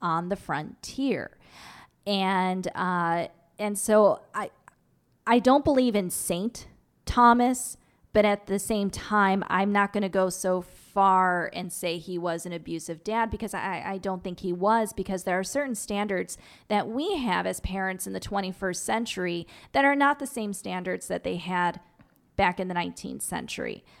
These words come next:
Um, I do think the interest, the, um, relationship that Abraham Lincoln had with his father was an interesting one. Um, I think these were two people who were just very different,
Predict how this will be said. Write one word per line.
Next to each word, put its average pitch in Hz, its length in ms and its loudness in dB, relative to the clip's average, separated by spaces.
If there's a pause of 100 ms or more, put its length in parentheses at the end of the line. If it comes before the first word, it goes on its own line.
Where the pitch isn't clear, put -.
(180)
Um, 196 200 2
I 208 140 0
do 214 180 -4
think 233 220 -4
the 196 80 -6
interest, 202 500 -4
the, 185 440 -2
um, 185 220 -2
relationship 190 640 0
that 175 160 2
Abraham 190 460 2
Lincoln 180 260 -2
had 175 320 2
with 175 160 2
his 185 220 -2
father 170 400 4
was 175 200 0
an 175 80 -4
interesting 208 540 0
one. 233 460 6
Um, 175 420 2
I 185 140 -2
think 190 260 -4
these 180 180 -2
were 180 120 0
two 190 240 -4
people 185 340 0
who 247 80 4
were 277 140 6
just 302 180 -2
very 285 240 4
different, - 680 -2